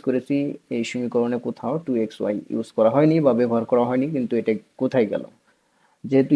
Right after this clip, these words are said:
ইউজ করিনি, তাহলে আমাদের এই উৎপাদক বিশ্লেষণটা হয়েছে কিনা বা সঠিক হয়েছে কিনা, এরকম তোমরা কমেন্ট করেছো। তো যারা বুঝতে পারোনি যে টু এক্স ওয়াই কোথায় গেল,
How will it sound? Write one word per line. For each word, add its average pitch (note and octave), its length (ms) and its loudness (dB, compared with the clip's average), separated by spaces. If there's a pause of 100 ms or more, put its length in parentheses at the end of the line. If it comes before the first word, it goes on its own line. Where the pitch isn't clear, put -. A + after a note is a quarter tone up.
ইউজ D#3+ 220 10
করিনি, C#3 240 2 (120)
তাহলে B2 280 2 (120)
আমাদের A#2 320 0
এই A#2 120 2
উৎপাদক A2+ 340 -2 (380)
বিশ্লেষণটা A2 640 -4 (360)
হয়েছে B2+ 340 0
কিনা A2 200 -2 (720)
বা A2+ 180 0 (200)
সঠিক B2+ 260 0
হয়েছে A2+ 240 -2
কিনা, A#2+ 160 -2 (140)
এরকম A#2+ 260 2 (100)
তোমরা G#2+ 260 -4
কমেন্ট A#2 280 -2
করেছো। F#2+ 240 -4 (680)
তো C#3+ 40 4 (120)
যারা C#3 180 8 (100)
বুঝতে D#3+ 320 2
পারোনি C#3 280 4 (100)
যে C#3 80 2 (220)
টু C#3+ 80 0 (120)
এক্স B2+ 200 -6
ওয়াই B2 160 4 (300)
কোথায় C3+ 320 2
গেল, F2 120 -2